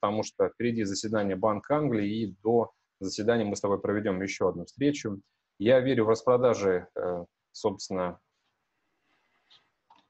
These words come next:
британской валюты, потому что Банк Англии должен анонсировать снижение процентной ставки и расширение программы количественного смягчения. Там уж либо на сто, на сто пятьдесят миллиардов, это уже достаточно,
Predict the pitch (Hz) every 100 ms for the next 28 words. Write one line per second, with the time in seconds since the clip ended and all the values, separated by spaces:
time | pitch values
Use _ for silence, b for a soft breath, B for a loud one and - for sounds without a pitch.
0 | - 95 110 123 113 - 113 113 113 95
1 | 104 104 - 98 92 90 107 107 - 101
2 | 90 85 82 92 104 90 95 98 101 -
3 | 98 85 - - 104 107 95 104 101 -
4 | 117 - 170 143 - 113 98 - 117 98
5 | 101 104 98 95 98 98 - 98 90 107
6 | - 147 117 - 90 87 - - - 113
7 | 110 110 110 - 127 92 - - - -
8 | - 90 90 98 87 85 87 - 90 92
9 | 87 - 127 123 - 85